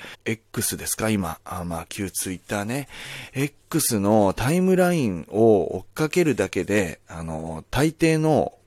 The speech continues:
プロ野球速報は賄えます。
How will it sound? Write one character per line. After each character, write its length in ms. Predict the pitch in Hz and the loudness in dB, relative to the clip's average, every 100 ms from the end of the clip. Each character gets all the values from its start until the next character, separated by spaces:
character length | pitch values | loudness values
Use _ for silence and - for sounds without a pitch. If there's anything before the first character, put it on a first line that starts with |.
| _ | _
プ 100 | 113 | 0
ロ 80 | 127 | 4
野 140 | 131 | 4
球 580 | 123 131 127 123 120 117 | 2 0 4 4 4 2
速 260 | - 123 - | 0 -6 -2
報 180 | 104 80 | 2 2
は 100 | 73 | 0
賄 480 | 87 - 135 135 | -4 0 2 4
え 60 | 131 | 4
ま 120 | 120 | 2
す。 320 | - - - | 0 -2 -2